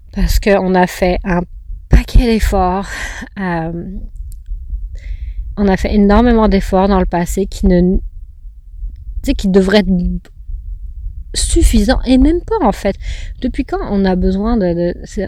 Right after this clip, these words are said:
c'est intéressant le fait que je pense comme ça, et comme contradictoire, mais c'est ça que je veux passer, parce que depuis quand on a besoin de gagner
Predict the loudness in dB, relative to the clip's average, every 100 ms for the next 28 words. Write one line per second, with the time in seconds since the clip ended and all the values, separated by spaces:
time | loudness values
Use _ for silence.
0 | -8 -8 -6 -4 -4 -2 -4 -4 -2 0
1 | 0 0 -2 0 0 4 4 4 4 2
2 | 2 0 -2 -6 -12 -6 -4 -4 -4 -4
3 | -2 -2 -2 -2 -2 -2 0 0 0 0
4 | 0 -2 0 0 2 0 0 -4 0 6
5 | 6 4 0 0 0 -2 -4 -6 -10 -8
6 | -8 -6 -6 -4 -2 -2 0 4 4 6
7 | 6 4 4 4 4 2 4 4 6 4
8 | 2 0